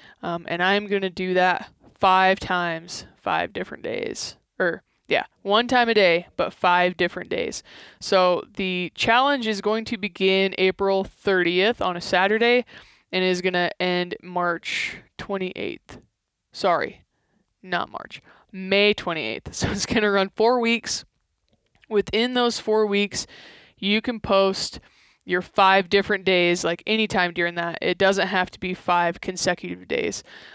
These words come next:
Um, there's a little extra kicker in here for the, the prizes. Um, the prizes are, again, they're just gonna be drawn out of a hat, basically.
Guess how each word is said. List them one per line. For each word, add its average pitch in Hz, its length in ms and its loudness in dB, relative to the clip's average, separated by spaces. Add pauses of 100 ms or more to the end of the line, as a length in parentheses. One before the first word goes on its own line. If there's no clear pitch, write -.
Um, 165 320 -2 (460)
there's 190 220 2
a 170 80 2
little 208 420 2
extra 226 560 2
kicker 247 500 0
in 240 140 0
here 240 420 -4 (120)
for 196 720 2
the, 180 460 -4
the 156 120 -4
prizes. 208 720 2 (400)
Um, 175 260 -2
the 190 80 -2
prizes 196 460 2
are, 202 400 2 (100)
again, 196 320 2
they're 196 160 0
just 190 200 -4
gonna 185 180 -2
be 175 180 -6
drawn 175 500 0
out 175 200 -2
of 165 40 -4
a 170 40 -8
hat, 202 340 2 (1000)
basically. 185 540 0